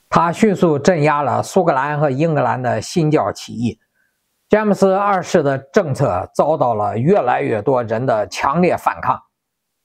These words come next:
那么危机呢，是在他的儿子出生的那一天达到了顶点，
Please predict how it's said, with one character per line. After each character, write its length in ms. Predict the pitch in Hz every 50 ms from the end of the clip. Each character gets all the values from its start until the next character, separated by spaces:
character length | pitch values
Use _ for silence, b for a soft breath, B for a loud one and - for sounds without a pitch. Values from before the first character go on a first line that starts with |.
| _ _
那 140 | - 160
么 240 | 156 143 139 139 139
危 280 | 131 147 175 185 185 170
机 200 | 151 185 190 190
呢， 200 | 175 156 139 131
是 160 | - - 160
在 220 | 139 143 127 117
他 180 | 113 - 151 156
的 80 | 143 131
儿 400 | 113 104 101 107 113 131 156 156
子 200 | 135 127 117 110
出 260 | _ - - 185 175
生 240 | - 190 185 180 160
的 140 | 135 117
那 200 | 117 123 120 107
一 60 | 101 101
天 240 | - 131 120 110
达 220 | 117 - - - -
到 180 | - 139 113
了 100 | 101 101
顶 240 | 101 _ 113 117 131
点， 220 | 135 - - -